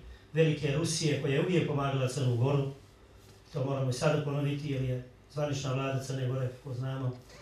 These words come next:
uvela sankcije Rusiji, a Rusija je dvesta godina finansijski pomagala Crnu Goru. To je knjigu napisao crnogorske financije Mičeta Đurović, doktor, i naveo je sve taksativno koliko je novca dobijala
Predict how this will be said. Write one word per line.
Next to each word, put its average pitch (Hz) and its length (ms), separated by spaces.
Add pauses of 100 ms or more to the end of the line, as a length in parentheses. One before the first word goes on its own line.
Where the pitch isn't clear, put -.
(440)
uvela 139 280
sankcije 127 720
Rusiji, 147 500
a 127 80
Rusija 151 340
je 120 100
dvesta 196 360
godina 160 400
finansijski 147 560
pomagala 135 400
Crnu 127 260
Goru. 117 220 (800)
To 151 80
je 135 280 (640)
knjigu 147 240
napisao 139 480
crnogorske 135 480
financije 135 680 (460)
Mičeta 151 380
Đurović, 131 500 (340)
doktor, 147 440 (520)
i 147 260
naveo 147 380
je 120 100
sve - 260
taksativno 143 640 (420)
koliko 156 300
je 139 100
novca 147 300
dobijala 135 480